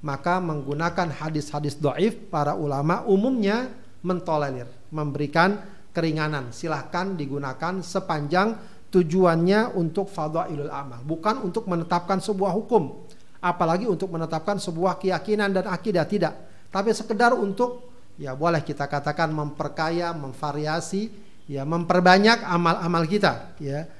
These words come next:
Syekh Ibnu Hajar Al-Haythami mengatakan, "Wa qad taqarrara annal haditsa dha'ifa wal mursal wal munqati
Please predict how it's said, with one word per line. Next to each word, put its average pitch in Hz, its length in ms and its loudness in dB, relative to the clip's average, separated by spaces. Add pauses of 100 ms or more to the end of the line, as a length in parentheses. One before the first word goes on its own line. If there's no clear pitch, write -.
(120)
Syekh 185 320 4
Ibnu 160 80 2
Hajar 170 560 2
Al-Haythami 151 640 2
mengatakan, 156 640 2 (240)
"Wa 127 160 -2
qad 151 240 -2
taqarrara 156 640 0
annal 151 480 -2
haditsa 147 560 0
dha'ifa 139 640 2
wal 139 240 -2
mursal 185 400 0
wal 143 160 -2
munqati 202 560 0